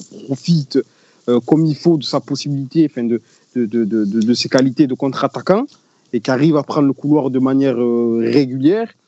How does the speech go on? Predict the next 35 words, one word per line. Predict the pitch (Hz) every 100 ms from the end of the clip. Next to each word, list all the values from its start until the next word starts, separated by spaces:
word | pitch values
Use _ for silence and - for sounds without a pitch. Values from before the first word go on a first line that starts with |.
| _ _
et | 107
en | 127 127
étant, | 117 143
euh, | 131 120 110 104 98 95 98
intéressant | 117 127 139 131 139 165
dans, | 131 120 117 113
dans | 110 117
ses | - 120
initiatives | 127 117 127 - 127
offensives. | 120 127 123 254 180 - _ _ _ _ _
Mais | 110
sinon, | - 127 190 196
globalement, | 127 117 120 156 202
ouais, | 208 151
comme | 123
tu | 120
as | 123
dit, | 180
ça | 120
va | 107
être | -
par | - 123 120
séquence | 143 - 160 156
peut-être, | - 135 170 262 - - _ _ _ _ - _ -
mais | 107 107 107 110 107 110 - - -
ça | 113
va | 110
être | - _ - - _
compliqué | 160 165 - - - 226
de | 180
voir | 156 147
quelque | - 156
chose | - 190 147
de |
consistant | 143 190 180 - 151 127 214